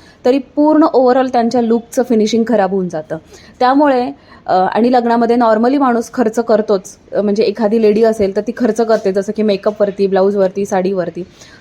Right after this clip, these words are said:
So तसंच असतं की त्या, अ, खर्च करतात. असं नाही आहे की मी खूप एक्स्ट्रा चार्जेस घेते, मला माहिती आहे, मी फक्त माझ्या मेहनतीचे चार्जेस घेते. तर तसं मी तुम्हाला सांगण्याचा प्रयत्न केला आहे. So जसं की ह्या ब्लाऊजचे तीन हजार रुपये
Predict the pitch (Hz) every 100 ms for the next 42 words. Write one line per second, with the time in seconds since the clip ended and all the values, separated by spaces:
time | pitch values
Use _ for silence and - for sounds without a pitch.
0 | - 294 302 330 311 269 - 247 247 247
1 | 247 233 262 - 214 214 247 - _ _
2 | _ 240 214 240 269 285 277 180 - -
3 | - - 220 294 320 311 294 294 285 294
4 | 269 262 269 254 233 240 240 226 226 214
5 | 233 262 240 214 262 285 302 269 262 262
6 | 254 240 233 233 226 220 196 214 208 233
7 | 233 185 - - - _ - 233 254 254
8 | 277 269 240 240 233 214 220 226 202 202
9 | 208 208 202 208 208 180 180 - - _
10 | 233 247 254 254 269 240 240 233 - 254
11 | 254 254 269 240 220 214 196